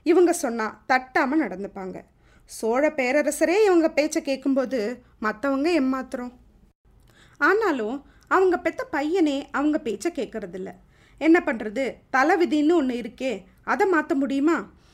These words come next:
இவங்க நிறைய சிவாலயங்களை புதுப்பிக்கிறதுல ஹெல்ப் பண்ணிட்டு இருக்காங்க. அதனால, இவங்க கிட்ட உதவி கேட்டு எப்பவும்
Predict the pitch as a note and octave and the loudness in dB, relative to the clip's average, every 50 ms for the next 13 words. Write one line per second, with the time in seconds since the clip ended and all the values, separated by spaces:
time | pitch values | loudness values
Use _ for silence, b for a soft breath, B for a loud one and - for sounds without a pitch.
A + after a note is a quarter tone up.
0 | b b b b E4 F#4+ A4 F#4+ D4+ G#3+ B3+ D#4+ C#4+ G#3+ A#3+ C4+ C4+ D#4 F4 F#4 | b b b b 0 2 2 2 2 0 0 0 0 0 0 0 0 0 0 0
1 | A4 G#4 - E4 A#3+ D#4 E4+ F#4 F#4+ F#4 D#4 C4 B3 A3+ A3 A3 A3 A3 C#4 C#4 | -2 -2 -2 -2 0 2 2 2 2 0 0 -2 -2 -2 -2 -2 -2 -4 -4 -6
2 | E4+ F4 - F4 - D4 - A3+ F#3+ G#3+ G#3 G#3+ G#3 A3 A3+ C#4+ D4 D#4 - D#4+ | -4 -4 -4 -4 -6 -6 -6 -6 -6 -6 -4 -4 -4 -4 -2 -2 -2 -2 -2 -2
3 | C4 G#3+ G3 G#3 - F#4+ D#4+ - - G3 F#3+ F#3+ F#3+ F#3 - - b b b b | -4 -4 -6 -6 -6 -6 -6 -6 -8 -10 -10 -10 -10 -12 -14 -16 b b b b
4 | b b b b D4+ C4+ D#4 E4+ D#4+ C#4 B3+ G#3+ A3+ D#4+ D#4+ B B B D4 E4 | b b b b 4 4 4 4 4 2 0 -2 -2 -4 -6 B B B 0 2
5 | F4+ F#4 D#4+ F#4 - G4 - B4+ A4 E4 B3+ F#4+ A4 B4 A#4 - F4+ C#4+ B3 - | 2 2 2 0 -4 -4 -2 0 0 0 0 -2 -4 -4 -4 -4 -4 -4 -4 -4
6 | - A#3+ A#3+ - - - - C4+ C#4 C4+ - - F#4+ F#4+ F#4 F#4 | -6 -6 -6 -8 -8 -4 -4 -4 -4 -4 -6 -4 -2 -2 0 0